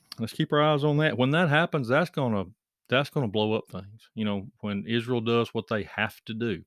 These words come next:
that's gonna shake up the Middle East. And I wanted to close with a couple of topics on this about Christian persecution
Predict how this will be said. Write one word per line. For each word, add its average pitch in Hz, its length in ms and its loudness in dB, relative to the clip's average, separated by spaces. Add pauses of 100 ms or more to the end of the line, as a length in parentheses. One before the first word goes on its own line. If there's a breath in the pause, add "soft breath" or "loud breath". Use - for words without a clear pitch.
(760)
that's 107 160 -6
gonna 113 160 -2
shake 110 280 -2
up 110 120 -4
the 101 80 -8
Middle 92 280 -4
East. - 280 -14 (2000 soft breath)
And 117 180 4
I 123 40 6
wanted 131 240 6
to - 60 -18
close 127 360 4
with 113 200 -4 (180)
a 123 40 -12
couple 120 260 -2
of - 60 -12
topics 113 400 -2
on 110 140 2
this 113 240 0
about 101 260 -2
Christian 110 460 2
persecution 117 840 -2